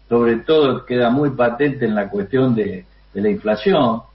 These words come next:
se sientan con los grandes empresarios, los grandes grupos monopólicos, oligopólicos, y los resultados están a la vista, y vienen desde hace meses y no se avanza.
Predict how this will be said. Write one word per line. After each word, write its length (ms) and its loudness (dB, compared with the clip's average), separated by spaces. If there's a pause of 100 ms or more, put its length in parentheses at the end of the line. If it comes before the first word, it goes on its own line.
(100)
se 120 -12
sientan 460 -2
con 160 -2
los 100 -2
grandes 400 -2
empresarios, 680 0
los 120 -8
grandes 320 0
grupos 480 -4 (380)
monopólicos, 840 -2
oligopólicos, 960 0 (300)
y 120 0
los 160 2
resultados 580 0
están 220 -2
a 60 -4
la 120 -4
vista, 500 -4 (480)
y 100 -4
vienen 340 2
desde 220 2
hace 240 0
meses 400 0
y 100 2
no 120 2
se 160 -4
avanza. 600 -2